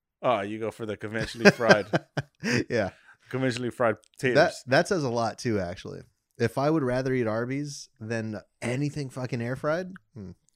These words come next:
Speaker 1: What's your, what's your gripe with air fryers?
Speaker 2: It's just, it's, uh,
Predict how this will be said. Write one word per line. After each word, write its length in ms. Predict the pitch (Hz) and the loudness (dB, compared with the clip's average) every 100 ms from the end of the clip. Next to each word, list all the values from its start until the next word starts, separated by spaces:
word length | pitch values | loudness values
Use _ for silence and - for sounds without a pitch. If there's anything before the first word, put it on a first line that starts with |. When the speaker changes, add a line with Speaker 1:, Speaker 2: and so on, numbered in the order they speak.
| - _ | -20 _
Speaker 1:
What's 140 | 151 156 | -4 -2
your, 120 | 226 160 | -4 -4
what's 220 | 143 165 | -2 -2
your 80 | 220 | 0
gripe 220 | 185 220 | 0 0
with 80 | 220 | 0
air 120 | 240 | -4
fryers? 480 | - - 107 98 - _ _ _ - - - | -2 -4 -4 -8 -16 _ _ _ -20 -10 -4
Speaker 2:
It's 140 | 294 | -2
just, 260 | 349 277 - | 0 -2 -2
it's, 400 | 233 - - - - _ _ _ _ - | -4 -2 -4 -6 -10 _ _ _ _ -8
uh, 220 | - 165 | -6 -6